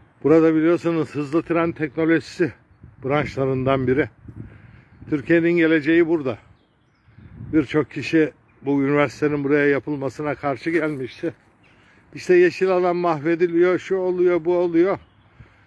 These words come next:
Biz toprak gözüken yeri de yeşil alan olarak gözüküyoruz. İmar planında yeşil alan. Vallahi üniversite yapın, okul yapın, ilim yuvası yapın,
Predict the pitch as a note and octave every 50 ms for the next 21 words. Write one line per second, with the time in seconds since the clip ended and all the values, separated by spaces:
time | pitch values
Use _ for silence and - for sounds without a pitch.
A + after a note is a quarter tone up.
0 | - - _ - - - - - - E3 D3+ - F3 F#3 F3 - - E3+ D3+ D3
1 | - E3 E3+ E3 E3 E3+ F3 E3+ F#3+ F3 F3 F3 D#3+ D3+ D#3 - - F3 F3 D#3+
2 | D#3 D3+ D3 D3+ D3 C#3 C3+ C3 C3+ B2+ - - B2+ A#2+ A2+ A2+ - - C3+ C#3
3 | C3+ E3+ D#3+ - - D#3+ C#3 C#3 D3 C#3 C#3 A#2 C3+ C3+ C3+ C3+ C3+ C3+ C3+ C3+
4 | C3 C3 A#2+ - C#3 B2 A#2+ B2 B2+ C#3+ E3+ D#3+ C3 - - - - - - -
5 | _ - - _ - - - E3 D#3 C#3+ C#3 C3 C#3 C#3+ C#3+ C3 A2 - - -
6 | - - - - - - - - - - - - - - - F#3 F3+ F#3 F#3+ F#3+
7 | F#3+ F3 - - - E3 D3+ C#3+ C3+ - - D3 D#3 D3 - - - - - -
8 | - - - D3+ C#3+ - - F#3+ F#3 E3+ D#3+ D3 - - C#3+ C3+ C3 - - -
9 | - - - - - - - - - - _ - - F3+ F3 F3+ G#3 G#3 G3 F#3+
10 | F#3 F3 F3 E3+ D3+ - - E3 D#3+ D3+ C#3 - - D#3+ E3+ C#3+